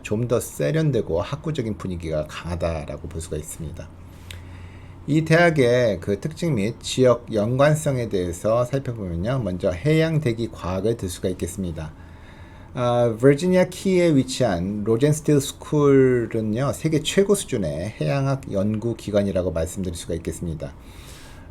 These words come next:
플로리다의 해양 환경과 허리케인 연구에 있어서 독보적인 위치를 차지하고 있고요.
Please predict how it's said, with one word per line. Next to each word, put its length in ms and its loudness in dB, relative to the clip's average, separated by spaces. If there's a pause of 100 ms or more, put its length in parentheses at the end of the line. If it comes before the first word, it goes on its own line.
(120)
플로리다의 500 6
해양 420 2 (260)
환경과 720 2
허리케인 480 0
연구에 280 2
있어서 440 -2
독보적인 640 0
위치를 300 -4
차지하고 440 0
있고요. 400 -2